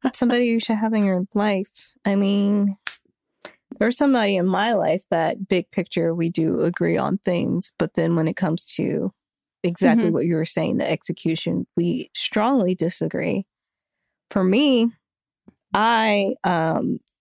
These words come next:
Speaker 2: bring up facts. <laughs> Um, but I don't know what side you're on, so I don't know <laughs> if it's gonna help you or not. But for me, I bring up facts that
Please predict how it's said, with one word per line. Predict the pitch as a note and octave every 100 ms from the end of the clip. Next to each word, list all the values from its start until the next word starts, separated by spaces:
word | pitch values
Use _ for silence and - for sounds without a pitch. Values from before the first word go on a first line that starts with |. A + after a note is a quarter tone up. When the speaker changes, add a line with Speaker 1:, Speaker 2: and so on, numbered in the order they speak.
| _ _ _ _ _ _ -
Speaker 2:
bring | - F3+
up | F3+ -
facts. | E3 G3 - - - -
<laughs> | _ - - _ - - - - - - - - -
Um, | G3+ F#3+ F#3
but | G3 G3
I | F#3+
don't | A3 G3+
know | G3
what | F#3+ F3+ -
side | G3+ F#3 F3
you're | F#3+ G3+
on, | A3 A#3+
so | - D#3+
I | E3+
don't | F3
know | A3
<laughs> |
if | B3+ - -
it's | D#4
gonna | - - G#3 G#3+
help | B3+ C4+
you | G#3+ G3
or | F3
not. | F3 E3+ G3+ - _ - -
But | - F#3+
for | G3
me, | F#3 G3
I | F3+
bring | F#3 F3+
up | F3 -
facts | - D#3 G3+ -
that | D#3+ C3+ C3